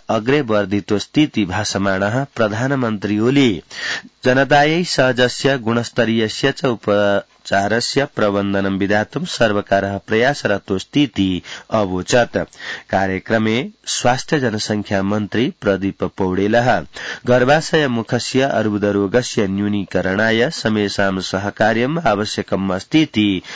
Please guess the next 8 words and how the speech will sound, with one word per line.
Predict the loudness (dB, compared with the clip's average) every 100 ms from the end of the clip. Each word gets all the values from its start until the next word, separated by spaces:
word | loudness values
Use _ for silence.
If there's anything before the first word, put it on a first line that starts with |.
| -6 -2
अवदत्। | 0 2 2 0 0 -8 -10 -18 -14 -14 -16 _ -2
मन्त्री | 2 2 0 -2
पौडेलः | 0 2 4 4 4 2 0 0
एचपीभी | 0 0 -2 0 2 2 2 2
नामकस्य | 2 2 0 -2 -4 0 2 2 0
टीकाकरणस्य | -2 2 0 2 0 2 0 0 2
अन्तर्राष्ट्रिय | 2 2 0 0 2 0 0 -2 0
रूपेण | 0 0 0 2 0